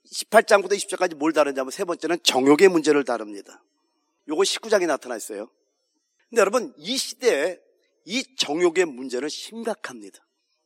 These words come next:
지금 많은 부부들이 별거 혹은 이혼이 급증하고 있습니다. 여러분, 한국의 이 별거가 엄청나고 거기다가 이혼은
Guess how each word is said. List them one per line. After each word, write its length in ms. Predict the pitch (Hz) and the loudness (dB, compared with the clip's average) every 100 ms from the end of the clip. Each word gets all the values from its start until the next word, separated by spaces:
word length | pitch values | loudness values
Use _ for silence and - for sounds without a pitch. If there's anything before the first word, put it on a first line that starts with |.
| _ _ | _ _
지금 260 | - 311 | 2 4
많은 720 | 240 - - - - - 302 277 | 4 2 2 2 2 4 4 2
부부들이 580 | 185 196 196 160 190 202 | -4 -10 -8 -6 -6 -6
별거 500 | - 156 196 147 180 - _ _ _ _ _ - | -2 0 0 -2 -6 -8 _ _ _ _ _ -4
혹은 360 | 254 208 220 - _ _ _ | 2 4 2 -4 _ _ _
이혼이 420 | - 165 220 208 233 | -4 0 2 0 -6
급증하고 540 | - - - 208 143 | -12 -10 -6 -6 -6
있습니다. 380 | 127 123 107 - _ _ _ _ _ _ _ _ | -10 -14 -18 -20 _ _ _ _ _ _ _ _
여러분, 220 | 214 294 | 2 2
한국의 640 | - - 311 262 262 269 | 0 -2 -4 -6 -6 -6
이 100 | 240 | -4
별거가 580 | 285 - 156 220 208 226 | -6 -6 -6 -6 -2 2
엄청나고 640 | 220 143 214 - 214 190 208 | 2 2 -2 -6 0 0 0
거기다가 360 | 165 185 254 247 | -2 2 2 0
이혼은 520 | - 226 240 269 247 | -4 -4 0 0 -2